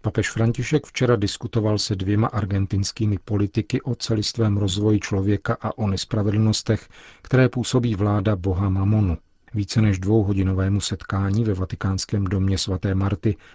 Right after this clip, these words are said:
předcházel křest, který papež v tamní kapli udělil synovi jednoho z hostů.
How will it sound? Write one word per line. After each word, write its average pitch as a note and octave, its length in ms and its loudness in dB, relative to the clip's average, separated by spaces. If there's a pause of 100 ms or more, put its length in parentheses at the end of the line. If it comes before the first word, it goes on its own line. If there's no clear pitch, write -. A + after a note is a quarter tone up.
(120)
předcházel C3+ 640 0
křest, - 400 -4
který E2+ 340 -6
papež G2+ 360 -4
v - 120 -18
tamní F#2 340 -2
kapli A#2+ 420 0 (360)
udělil C3 440 2
synovi A2 440 2
jednoho F#2+ 440 0
z F2+ 80 -2
hostů. F2+ 480 -4